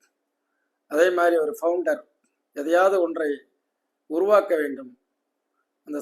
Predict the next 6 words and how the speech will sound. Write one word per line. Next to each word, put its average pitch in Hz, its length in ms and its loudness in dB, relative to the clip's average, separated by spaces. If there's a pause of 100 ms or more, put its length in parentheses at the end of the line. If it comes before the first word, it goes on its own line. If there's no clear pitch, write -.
சமுதாயத்துக்கு 175 680 2 (760)
புதிய 208 240 0 (500)
கண்டுபிடிப்புகளை 180 680 -2 (720)
அறிமுகம் 202 460 -2
செய்ய 151 240 -8
வேண்டும். 127 300 -16